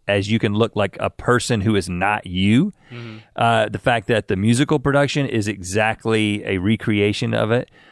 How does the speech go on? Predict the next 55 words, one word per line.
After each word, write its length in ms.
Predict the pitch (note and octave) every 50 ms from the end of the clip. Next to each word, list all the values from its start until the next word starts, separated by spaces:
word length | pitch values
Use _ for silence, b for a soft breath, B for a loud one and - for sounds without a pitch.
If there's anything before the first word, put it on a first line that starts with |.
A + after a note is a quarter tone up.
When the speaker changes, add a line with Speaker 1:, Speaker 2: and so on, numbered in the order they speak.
| b b b b b b b _ _
Speaker 1:
But 280 | - A2 C3 C3 B2 - -
you 120 | A2+ B2 -
add 220 | B2+ B2+ C#3+ D#3
in 80 | D3+ C3+
the 80 | A#2+
fact 280 | - - A#2+ A2+ G2 G2
that 100 | G#2 F#2
he's 160 | A2+ G#2+ F#2+
saying 420 | - - - B2+ A#2+ B2+ B2+ B2+ A#2+
the 100 | G#2+ G2
things 340 | - - A2+ A2+ G#2+ G#2 F2
that 120 | G2 F2 E2+
the 100 | G2 -
internet's 380 | A2+ A#2+ B2 A#2 G#2+ G2+ - - -
already 340 | G2+ A2+ B2+ B2 A#2 G#2+ G#2
saying, 340 | F2+ - B2 A#2 A2 G#2 F#2+
but 80 | G2 F#2+
he's 100 | F#2+ -
saying 200 | - A2+ A2 G#2
them 100 | G2+ F#2+ F2+
in 80 | F2+
a 60 | E2 D#2+
funny 320 | - - B2+ A#2+ A2+ G#2+
way 220 | G2 G#2 G#2 G2+ F2+
that 200 | F2+ - - _ -
fits 380 | - _ - D#3 - - -
into 260 | C3+ C3 - - D3
the 80 | A#2 A2
context 480 | - - B2 A#2+ B2 A#2+ C#3+ B2+ - -
of 60 | B2 A2
the 60 | G#2+
song. 340 | - - C3+ C3+ D3+ E3+ D#3+ - -
Speaker 2:
Yeah, 260 | G3 A#3 A#3+ F3 D3 - -
I 20 |
mean, 140 | F3 F#3 F3+
Speaker 1:
It's 60 | E3+
just 160 | F3+ E3+ - A#2
a 40 | G2+
recipe 640 | G#2+ A#2+ C#3 - C#3 A2 - A#2+ G#2 G2 G2 G2+ F#2+
for 500 | - - G2 F#2+ F#2+ F#2+ G2 G2 - -
a 60 | -
lot 240 | E2+ E2 D#2+ E2+ F#2
of 60 | F#2
hits 300 | D#2+ A#2 C#3+ E3 - - G2+
on 180 | G2 A2+ C#3+
the 60 | F#3 A3+
YouTube. 680 | B3+ C#4 D#4 D#4+ D#4+ D4 - - E3 A#2+ G2 E2+ -
Speaker 2:
Well, 120 | G3 F#3
it, 300 | E3 G3+ G#3 A3 F#3+ -
it 60 | G3+
makes 280 | G#3 A3 B3+ C#4+ C4 -
me 100 | B3+ G#3
think 220 | E3 - G3 F3 E3
of 280 | D#3 D3 D3 - -
the, 120 | C#3 C#3